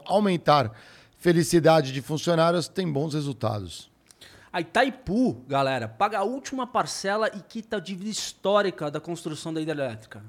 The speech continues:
Speaker 1: E o Itaú cria empresa de gestão de compras e patrimônio. Essa tá pra mim, hein, Diegão?
Speaker 2: E tem os nossos queridos senadores, que decidem trabalhar apenas três dias por semana e três semanas por mês.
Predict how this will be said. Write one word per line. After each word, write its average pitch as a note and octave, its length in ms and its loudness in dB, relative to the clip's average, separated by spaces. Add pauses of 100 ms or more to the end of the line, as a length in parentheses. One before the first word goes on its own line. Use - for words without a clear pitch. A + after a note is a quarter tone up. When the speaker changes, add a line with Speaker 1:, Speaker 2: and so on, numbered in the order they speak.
(140)
Speaker 1:
E C3 120 -8
o C#3+ 100 4
Itaú E3 420 8
cria F#3+ 320 8
empresa F#3+ 480 6
de E3 140 -4
gestão E3+ 400 4
de D3+ 140 0
compras G3 580 6
e E3+ 80 2
patrimônio. C#3 640 6
Essa C#3+ 180 2
tá E3 140 2
pra F#3 200 4
mim, C#3+ 220 2
hein, D3 140 0
Diegão? B2+ 520 2 (680)
Speaker 2:
E G#3 80 -4
tem G#3 320 2
os C#4+ 500 0
nossos B3 300 -4
queridos B3 320 -4
senadores, G#3+ 1040 0 (280)
que F#3+ 100 -14
decidem A3+ 460 -4
trabalhar A3 400 4
apenas B3+ 440 -4
três C#4 340 -2
dias F#3+ 360 -4
por A3+ 180 -8
semana C4+ 640 -2 (440)
e E4+ 40 -10
três A3 380 -8
semanas G#3+ 420 -12
por A#3+ 160 -12
mês. D3+ 520 -10